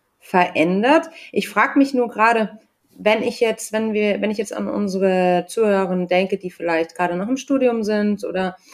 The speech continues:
ein, zwei, drei Jahre Berufserfahrung haben, die tun sich vielleicht noch ein bisschen schwer zu sagen, das ist der Mehrwert. A, selbstbewusstseinstechnisch und B, weil sie vielleicht denken, sie können noch gar keinen Mehrwert bringen, was natürlich nicht so ist. Aber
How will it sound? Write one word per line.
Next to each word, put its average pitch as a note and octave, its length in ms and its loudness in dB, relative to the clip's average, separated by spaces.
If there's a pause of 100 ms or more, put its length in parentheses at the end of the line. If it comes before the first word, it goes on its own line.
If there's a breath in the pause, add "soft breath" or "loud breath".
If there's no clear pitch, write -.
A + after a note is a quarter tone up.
(180 soft breath)
ein, G#3 140 -2
zwei, A3 180 -2
drei G#3 240 0
Jahre G3+ 220 2
Berufserfahrung G#3 760 -4
haben, G3 240 -2 (520 soft breath)
die G#3 80 -4
tun C4+ 200 6
sich C4+ 140 -2
vielleicht A#3 280 2
noch A3+ 120 -6
ein G#3+ 60 -6
bisschen B3 300 0
schwer A#3 240 0
zu A3+ 120 -12
sagen, G#3+ 360 -2
das A3 140 -8
ist - 180 -14
der G3 120 0
Mehrwert. G3 540 0
A, G#3 400 2
selbstbewusstseinstechnisch B3 1300 -2 (300 soft breath)
und G3 180 -2
B, A#3+ 440 6 (280)
weil G3+ 260 0
sie A3 80 -2
vielleicht G#3+ 380 0
denken, G#3 240 2
sie F#3+ 220 -6
können A3+ 320 -2
noch F3 160 -2
gar E3+ 140 -2
keinen F3 200 -4
Mehrwert D#3+ 440 0
bringen, F3 340 0
was F3 160 -8
natürlich F3+ 300 -4
nicht F3+ 180 -6
so F3 120 -4
ist. F#3+ 260 2
Aber F#3 280 0